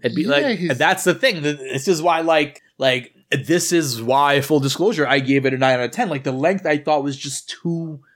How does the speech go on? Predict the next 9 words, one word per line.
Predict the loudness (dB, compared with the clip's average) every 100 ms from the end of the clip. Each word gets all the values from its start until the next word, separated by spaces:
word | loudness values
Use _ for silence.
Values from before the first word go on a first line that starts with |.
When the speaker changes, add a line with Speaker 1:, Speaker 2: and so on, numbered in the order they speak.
| _ _
Speaker 1:
much, | -10 -2 2 2 0 -8 -8 -16 -20 -10
Speaker 2:
Yeah. | -4 0
Speaker 1:
but | 2 2 -2 _ _
I | -4 -4
just, | 0 0 0 -8 _ -20 -6
I | -2 0
wouldn't | 0 0 0 -2 -10 -8
change | -2 0 0 -4
it. | -8